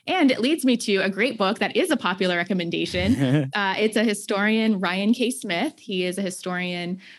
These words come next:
Speaker 1: uh, of, of architecture. He just wrote a book about cemeteries in Richmond, but he wrote a book called Robert Morris's Folly.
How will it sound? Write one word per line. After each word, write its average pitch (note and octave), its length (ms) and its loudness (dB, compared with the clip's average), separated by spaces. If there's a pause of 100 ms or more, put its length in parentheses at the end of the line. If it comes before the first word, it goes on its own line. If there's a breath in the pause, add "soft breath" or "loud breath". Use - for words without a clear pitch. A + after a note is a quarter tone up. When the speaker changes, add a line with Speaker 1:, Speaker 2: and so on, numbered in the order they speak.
(140 loud breath)
Speaker 1:
uh, F3 300 -12
of, E3+ 320 -4
of F#3+ 180 -4
architecture. B3+ 800 -2
He A#3 140 2
just F#3 160 -6
wrote F3+ 100 -2
a F3+ 40 -2
book F3 180 -4
about E3 320 -6
cemeteries G3 600 -2
in F3 120 -6
Richmond, C#4 600 -2 (360 loud breath)
but A3 80 2
he A#3+ 100 4
wrote A#3+ 180 2
a F#4+ 60 2
book C#4 220 -2
called G3 260 -4
Robert F#3 400 0
Morris's F3+ 480 -2
Folly. E3 720 -4